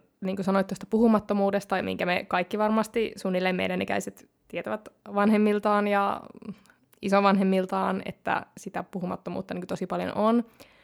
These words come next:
niin ehkä ensimmäistä kertaa niinku ymmärtää, että, et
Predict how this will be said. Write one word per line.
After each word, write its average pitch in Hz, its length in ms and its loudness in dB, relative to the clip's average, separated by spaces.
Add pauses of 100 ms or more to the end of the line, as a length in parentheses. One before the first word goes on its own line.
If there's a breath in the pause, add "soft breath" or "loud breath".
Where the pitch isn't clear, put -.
(240 soft breath)
niin 180 140 -2
ehkä - 200 -4
ensimmäistä 202 440 0
kertaa 202 800 2 (520)
niinku 185 340 -4
ymmärtää, 196 720 4
että, 196 380 -2 (920 soft breath)
et 196 80 -6